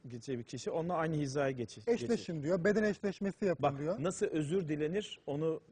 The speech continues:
Speaker 1: anlatıyor. Aslında çok önemli bir şey. Evet.
Speaker 2: "Eşleşti." diyor. "Bedeniyle eşleştiniz, seninle aynı mesafedeyim." demeye başlıyor. Bu sefer diyor ki, "Sakın ha arkaya yaslanıp şöyle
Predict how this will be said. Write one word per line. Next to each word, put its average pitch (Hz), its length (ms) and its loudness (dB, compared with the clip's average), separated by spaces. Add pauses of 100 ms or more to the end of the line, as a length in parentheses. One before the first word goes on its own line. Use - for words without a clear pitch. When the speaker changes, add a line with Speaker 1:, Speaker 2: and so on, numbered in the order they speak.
(120)
Speaker 1:
anlatıyor. 120 480 -4
Aslında 180 340 -4
çok 196 240 -6
önemli 147 400 -6
bir 107 40 -10
şey. 104 200 -12 (240)
Evet. 139 140 0
Speaker 2:
"Eşleşti." 247 500 4
diyor. 190 180 4
"Bedeniyle 220 560 4
eşleştiniz, 214 640 0
seninle 214 280 2
aynı 202 200 2
mesafedeyim." 147 720 -4
demeye 139 300 -4
başlıyor. 175 360 -4
Bu 262 60 0
sefer 208 320 4
diyor 254 100 2
ki, - 120 -8
"Sakın 226 340 -2
ha 101 180 2 (260)
arkaya 214 420 2
yaslanıp 196 600 0
şöyle 214 340 0